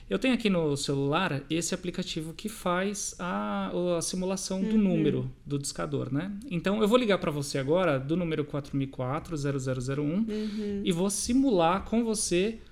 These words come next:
Speaker 1: dois tipos de vozes, tá?
Speaker 2: Sim.
Speaker 1: Então, eu vou fazer a chamada agora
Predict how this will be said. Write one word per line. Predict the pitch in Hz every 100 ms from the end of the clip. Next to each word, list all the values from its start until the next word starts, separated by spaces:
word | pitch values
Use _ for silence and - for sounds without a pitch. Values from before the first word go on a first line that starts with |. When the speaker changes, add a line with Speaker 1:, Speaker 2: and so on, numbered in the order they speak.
| - - -
Speaker 1:
dois | 160 240 -
tipos | 233 220 208
de | 214
vozes, | 151 117 113 -
tá? | - 151
Speaker 2:
Sim. | 175 - - -
Speaker 1:
Então, | 175
eu | 185
vou |
fazer | 214 190 170
a |
chamada | 160 208 190 151 175 170
agora | 143 151 190 240